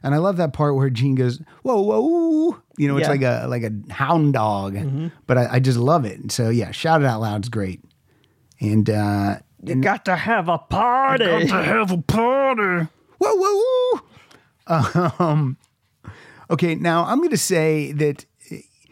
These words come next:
Speaker 1: even though Peter sang some pretty cool songs on some of the, uh, earlier albums that I like, I like Mainline, I like,
Speaker 2: Mm-hmm.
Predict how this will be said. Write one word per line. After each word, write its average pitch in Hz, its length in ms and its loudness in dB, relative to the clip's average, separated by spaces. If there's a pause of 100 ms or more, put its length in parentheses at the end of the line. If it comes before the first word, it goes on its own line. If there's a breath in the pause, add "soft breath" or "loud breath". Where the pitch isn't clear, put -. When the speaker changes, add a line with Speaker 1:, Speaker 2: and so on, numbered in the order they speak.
(140)
Speaker 1:
even 254 200 0
though 254 120 2
Peter 202 360 0
sang 175 300 0
some 160 160 0
pretty 165 240 -2
cool 151 200 -4
songs 143 440 0
on 131 100 2
some 131 240 2
of 127 60 0
the, 120 180 2
uh, 110 240 -2 (260)
earlier 131 360 0
albums 120 300 2
that 123 80 0
I 117 100 2
like, 117 280 -2
I 113 40 -2
like 113 200 -4
Mainline, 120 760 2
I 113 80 0
like, 113 220 -2
Speaker 2:
Mm-hmm. 139 200 -6